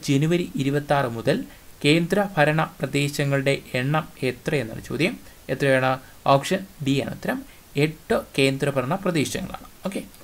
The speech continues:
അപ്പോൾ ആ ഓർത്ത് വയ്ക്കുക. ആദ്യം എത്രയുണ്ടായിരുന്നു? ഏഴ് കേന്ദ്രഭരണ പ്രദേശങ്ങളുണ്ടായിരുന്നു. രണ്ടെണ്ണം കൂടെ എക്സ്ട്രാ വന്നു. ഏതൊക്കെയാണ്? ജമ്മുവും വന്നു, ലഡാക്കും വന്നു. അങ്ങനെ എത്രയായി? ഒൻപതായി. പക്ഷേ അടുത്ത കാലത്ത് രണ്ടെണ്ണം, അതായത്, ആ, ഭദ്ര-,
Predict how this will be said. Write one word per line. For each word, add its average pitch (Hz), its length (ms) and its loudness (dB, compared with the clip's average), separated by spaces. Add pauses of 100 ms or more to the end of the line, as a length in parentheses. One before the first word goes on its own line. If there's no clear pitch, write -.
(140)
അപ്പോൾ 180 180 4
ആ 151 200 6
ഓർത്ത് 147 240 0
വയ്ക്കുക. 156 320 0 (220)
ആദ്യം 139 360 0
എത്രയുണ്ടായിരുന്നു? 131 720 2 (180)
ഏഴ് 170 320 0 (100)
കേന്ദ്രഭരണ 131 420 -2
പ്രദേശങ്ങളുണ്ടായിരുന്നു. 120 1000 -4 (320)
രണ്ടെണ്ണം 180 320 6
കൂടെ 160 300 4
എക്സ്ട്രാ 143 340 0
വന്നു. 127 360 -2 (100)
ഏതൊക്കെയാണ്? 127 460 -2 (120)
ജമ്മുവും 156 380 2
വന്നു, 127 300 -2
ലഡാക്കും 139 460 0
വന്നു. - 160 -10 (120)
അങ്ങനെ 143 300 0 (140)
എത്രയായി? 127 500 2 (320)
ഒൻപതായി. 165 840 0
പക്ഷേ 196 280 0 (440)
അടുത്ത 196 220 4
കാലത്ത് 131 440 0 (380)
രണ്ടെണ്ണം, 165 400 2 (200)
അതായത്, 135 360 4 (400)
ആ, 131 180 4 (140)
ഭദ്ര-, 156 320 2